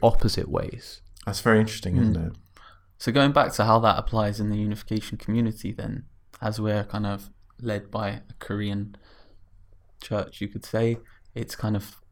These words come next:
Speaker 3: turned in quite, into quite an Eastern form of communication, right?
Speaker 1: Absolutely, I think that's definitely the case.
Speaker 3: And so as a result, we get quite a vertical, one-channel route of communication.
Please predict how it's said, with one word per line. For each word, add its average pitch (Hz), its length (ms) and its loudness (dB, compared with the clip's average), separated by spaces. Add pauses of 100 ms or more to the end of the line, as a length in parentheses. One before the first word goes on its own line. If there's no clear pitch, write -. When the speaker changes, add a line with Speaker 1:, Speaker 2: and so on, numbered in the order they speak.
Speaker 3:
turned 104 260 -2
in 104 120 -4
quite, 107 260 -6 (180)
into 107 240 -6
quite 104 300 -4
an 104 160 -6
Eastern 101 500 -4
form 104 420 -4
of - 400 -10 (140)
communication, 104 760 -4
right? 110 260 -4 (880)
Speaker 1:
Absolutely, 127 480 6
I 113 100 6
think 123 240 2
that's - 180 2
definitely 104 480 0
the 104 80 -6
case. - 540 -4 (100)
Speaker 3:
And 104 320 0
so 104 500 0
as 104 160 0
a 101 80 0
result, 101 600 4
we 104 160 -2
get - 340 -4
quite 101 380 -2
a 95 60 -4 (220)
vertical, 101 840 -4
one-channel 101 680 -4
route 104 220 -6
of - 120 -12
communication. 110 920 -4